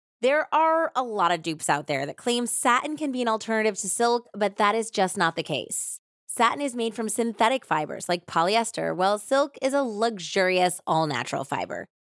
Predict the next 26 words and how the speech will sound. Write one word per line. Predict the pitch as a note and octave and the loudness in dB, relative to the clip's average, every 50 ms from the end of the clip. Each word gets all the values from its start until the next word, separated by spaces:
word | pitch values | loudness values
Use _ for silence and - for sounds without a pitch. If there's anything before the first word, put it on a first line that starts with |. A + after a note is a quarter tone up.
| _ _ | _ _
Because | - A3 - E4 F4+ | -6 0 0 2 2
it's | G#4 F#4+ - - | 0 -2 -4 -4
synthetic, | - E4 D#4+ C#4 - D#4 D4+ D#4+ D#4+ C#4 - _ | -4 -4 -2 -2 0 2 2 4 4 2 0 _
it | - B3 | 0 0
also | B3 A#3 - A#3+ | 0 0 -2 -6
traps | - - - G#3 - - - - - - | -8 -4 -2 -2 -2 -2 -4 -8 -4 -4
heat | B3 B3 B3 - - | -4 -4 -4 -4 -2
and | - A3 G#3+ | -2 0 2
moisture. | G#3+ G#3+ G3+ G3+ G3 - - E3 D3 | 2 2 2 2 0 0 -2 -2 -2
So | C3+ - - F3 | -2 0 0 0
if | F#3 F#3+ - | 0 -2 -4
you | B3 C#4 D4+ | -6 -4 0
run | E4 F4+ F4+ E4+ D4 | 2 2 2 2 2
warm, | C#4+ C#4+ D4 D4+ D#4 D#4+ D#4+ D#4 - - | 2 2 4 4 2 2 0 -2 -2 0
it'll | - - A3 G3 | 0 2 2 2
pool | E3 - - - - B3+ C4+ D4 | 0 -4 -10 -8 -4 -2 0 0
the | D4 D#4 | 0 -2
sweat | - - - A3+ A3 - | -2 -2 0 0 0 0
and | G#3 | -2
heat | F3 F#3 F#3+ F#3+ | -6 -6 -4 0
around | F#3 F3+ F3 E3+ D#3+ | 2 2 2 0 -2
your | D3 | -6
face | C#3 - - F#3+ F#3 F3+ F3 - | -6 -2 0 2 2 2 0 -2
while | - D#3 D3+ D#3 D#3 D#3 D3+ | -4 -2 0 2 2 2 2
you | D3 C#3+ | 0 -2
sleep. | - - D3+ C#3 F#2 - | -2 -2 -2 -4 -4 -6